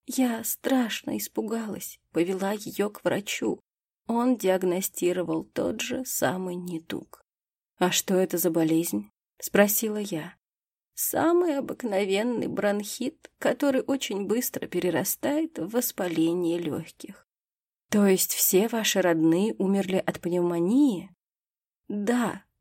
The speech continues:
все до одного. Это при том, что каждый из них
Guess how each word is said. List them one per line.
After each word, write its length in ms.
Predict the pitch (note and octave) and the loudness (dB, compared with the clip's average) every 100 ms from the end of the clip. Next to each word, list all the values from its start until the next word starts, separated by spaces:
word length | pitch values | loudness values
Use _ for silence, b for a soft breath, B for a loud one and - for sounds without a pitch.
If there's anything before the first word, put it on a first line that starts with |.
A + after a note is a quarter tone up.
| _ - | _ -4
все 440 | - - D4 D#4+ | -4 0 4 4
до 260 | E3 - G#3+ | 4 0 0
одного. 600 | G3+ A3 C#4 C4+ C4+ E3+ _ _ _ _ _ _ - | 0 0 0 0 -2 -4 _ _ _ _ _ _ -4
Это 280 | - G#3+ G3+ | -4 -2 -4
при 220 | G#3 G3+ | -2 -4
том, 540 | - A#3 C4 G3+ - | -2 2 2 2 -4
что 240 | - - F#3+ | -8 -4 -4
каждый 540 | - B3 B3 - D#3 | 0 0 0 0 -4
из 280 | - F3 F3 | -2 -4 -2
них 400 | F3 A3+ C4+ | 0 0 -2